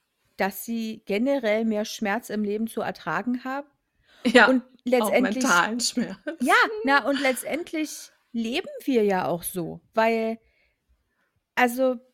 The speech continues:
Speaker 1: uns wird ja auch beigebracht, dass wenn du dann Schmerzen hast während deiner Menstruation, dass das völlig normal ist und dass du damit halt leben musst.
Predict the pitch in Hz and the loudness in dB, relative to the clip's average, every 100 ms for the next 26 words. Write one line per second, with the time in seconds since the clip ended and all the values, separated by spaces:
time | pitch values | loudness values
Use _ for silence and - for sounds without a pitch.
0 | _ _ _ _ _ _ _ - 277 254 | _ _ _ _ _ _ _ -6 -2 -2
1 | - 320 415 392 277 - 190 185 277 359 | -4 -6 -2 -2 -2 -2 2 2 0 -6
2 | 320 330 - 240 233 262 285 233 233 233 | -4 -4 -4 -6 -4 -4 -2 -4 -4 -4
3 | 214 220 202 214 330 - _ - 294 302 | -4 -4 -6 -4 -6 -10 _ -4 -2 0
4 | 247 262 247 262 - 262 233 285 370 403 | 0 -2 -4 -6 -6 -4 -4 -6 -12 -10
5 | - 220 - 240 - 294 359 370 277 247 | -4 -4 -4 -10 -6 -4 -4 -4 -4 -4
6 | 202 185 233 466 - _ _ - - 233 | -4 -4 -4 -8 -10 _ _ -14 -4 -2
7 | 208 - 220 185 175 185 226 233 359 523 | -2 -4 -6 -4 -4 -4 -6 -2 0 2
8 | 262 170 160 - _ | 0 -2 -8 -14 _